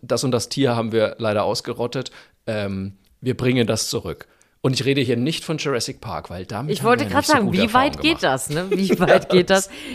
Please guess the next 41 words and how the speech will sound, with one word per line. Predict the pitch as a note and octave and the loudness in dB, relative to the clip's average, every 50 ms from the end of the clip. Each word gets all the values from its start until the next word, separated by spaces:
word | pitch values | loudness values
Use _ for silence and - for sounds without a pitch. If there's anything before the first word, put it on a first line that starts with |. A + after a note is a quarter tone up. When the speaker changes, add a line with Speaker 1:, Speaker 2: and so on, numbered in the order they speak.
| G3+ - | -10 -8
Speaker 2:
Wie | C3+ C#3+ F3 G3+ G#3+ | -2 2 4 4 4
viele | - - A#3+ A3 A#3 G#3+ | 4 2 4 4 4 4
Dinosaurier | D#3+ F#3 G3+ F#3+ F#3+ F#3+ D#3+ D#3+ D3+ D3 D3 D#3+ E3 D#3+ E3 F3+ | 4 6 6 8 8 8 8 6 6 6 6 4 4 4 4 4
sollten | E3 D#3 C#3+ C#3+ D3 - D3 | 6 6 6 6 6 4 2
uns | C#3+ C#3+ D3 - | 2 2 0 0
wieder | D#3 D#3 E3+ E3 | 2 2 4 4
besuchen | F#3 G3 G3+ C#4 D#4+ - - A3+ | 4 6 6 6 6 6 6 6
können? | - E4 B3+ G#3+ A3 E4+ - - | 6 6 6 6 4 2 2 2
<laughs> | D4+ E3+ - D#4+ - F3+ - - - - G#3+ - - G#3+ - - A3 - - - F#3 F3+ F3 E3 D#3 D3+ - - - | 0 0 0 0 0 0 -2 -2 -2 -6 -6 -4 -4 -6 -4 -4 -2 2 2 2 4 4 2 0 0 -2 -4 -6 -2
Speaker 1:
Also | - B2+ C#3+ C#3+ C#3+ | 0 2 2 2 2
ich | - G#3+ - B3+ | 0 0 2 2
hab | G3+ - - | 0 0 -2
keinen | - - F3 D3 D3 D3+ D3+ | -4 0 0 2 2 2 0
Platz, | C3+ - - G2 E2+ - - - - - - | -2 -4 -4 -4 -4 -2 -2 0 -2 0 0
äh, | G#2 G#2 G2 F#2 E2+ | 0 0 2 0 0
in | F2+ F#2 | -2 -2
meiner | F#2 E2+ E2 E2+ E2 D#2+ | -4 -4 -4 -4 -4 -4
Wohnung. | E2+ E2+ D#2 D2+ E2+ F#2+ C3 | -4 -4 -2 -2 -2 0 0
Speaker 2:
Ich | - F3+ F3 E3 | 0 0 2 4
wollt-, | - B3 C#4 A#3 | 4 4 4 2
Speaker 1:
Ähm, | A#3 - B3 | 0 -2 0
Speaker 2:
ich | B3 A#3+ | 2 2
hatte | B3 - - - | 2 4 4 4
auch | A3 A#3+ | 4 4
gerade | - - A#3+ B3+ B3 A#3+ | 4 4 4 4 4 4
überlegt, | G#3 G3 G#3+ G3+ F#3+ A3 A#3 - - | 4 4 4 4 4 4 2 4 2
dass | G#3 F#3+ - | 2 2 4
natürlich | G3+ F#3 E3+ - G#3 A3 G3+ - - | 2 2 2 2 2 2 2 4 4
auch, | C#3+ F3+ F3 | 4 4 4
es | F#3 E3 - | 2 0 0
gibt | - G3 - | -2 0 2
ja | G3+ F#3 F3 F3 E3 D3+ D#3 | 4 4 6 6 4 4 4
nicht | E3+ G#3 A3+ - | 4 4 2 2
so | - A3 | 0 0
viele | A3 - G3 E3 | 0 0 -2 0
Grün-, | - - D3+ F3+ G#3+ G3+ - E3 | 0 2 2 2 2 2 0 -2
Grünflächen, | - - G#3+ A3+ A3 - - G3+ G#3 - G3+ | 0 2 2 2 2 0 0 -2 0 0 0
gerade | E3+ - C#3 E3+ G3+ G3+ G3+ | 0 2 4 4 4 4 4
in | E3+ | 4
den | F3+ F3 | 2 2
Großstädten | D#3 D3 D3+ F3+ F#3+ - - F3 F3 F3 - F3 D#3+ | 0 0 0 0 0 0 2 2 2 2 0 -2 -2